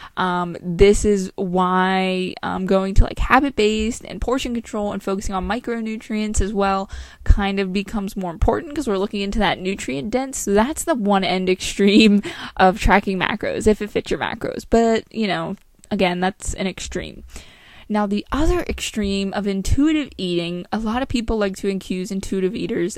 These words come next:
of <sighs> kinda babying themselves. C-, because the concept behind intuitive eating is that you eat when you're hungry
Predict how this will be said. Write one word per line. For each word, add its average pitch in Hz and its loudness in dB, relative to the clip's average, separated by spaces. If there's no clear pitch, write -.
of - -2
<sighs> - -8
kinda 214 -2
babying 180 -4
themselves. - -8
C-, 226 0
because 220 0
the 220 -2
concept 294 -2
behind 214 -2
intuitive 196 -4
eating 180 -4
is 214 -6
that 202 -4
you 196 -6
eat - -8
when 196 -4
you're 185 -2
hungry 160 -8